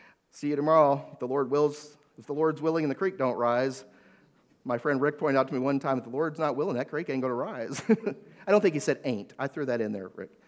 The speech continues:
So, <laughs> that's a little Southern Indiana twist on it there for you. God will always be present with you.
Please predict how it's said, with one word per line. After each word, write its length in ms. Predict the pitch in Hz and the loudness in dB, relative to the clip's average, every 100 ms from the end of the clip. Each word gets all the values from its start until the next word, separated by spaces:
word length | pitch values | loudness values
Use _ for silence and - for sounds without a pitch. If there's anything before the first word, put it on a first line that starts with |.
| _ | _
So, 120 | - - - - - - - | -20 -20 -20 -20 -20 -20 -12
<laughs> 80 | 160 - 156 - 170 _ _ _ _ - _ _ | -12 -10 -16 -14 -16 _ _ _ _ -20 _ _
that's 140 | 196 | 2
a 40 | 175 | 4
little 120 | 156 | 2
Southern 280 | - 165 151 | 2 2 4
Indiana 360 | 143 139 127 | 4 4 2
twist 360 | - 143 131 - | 0 -2 -2 -2
on 120 | 113 | -2
it 100 | 107 | -2
there 140 | 117 110 | -4 -6
for 220 | 117 110 | -4 -6
you. 60 | - - - _ _ _ _ _ _ _ _ _ _ _ - - _ - | -6 -16 -20 _ _ _ _ _ _ _ _ _ _ _ -20 -20 _ -4
God 400 | 135 190 226 220 - - - _ _ _ _ _ _ _ _ _ _ | 4 8 8 8 2 -8 -20 _ _ _ _ _ _ _ _ _ _
will 160 | 135 110 | -4 0
always 440 | 131 151 170 165 | 2 4 4 2
be 160 | 151 135 | -2 -2
present 500 | 143 123 113 - 107 | 0 0 0 -6 -6
with 220 | 98 - | -8 -8
you. 240 | 87 87 | -12 -12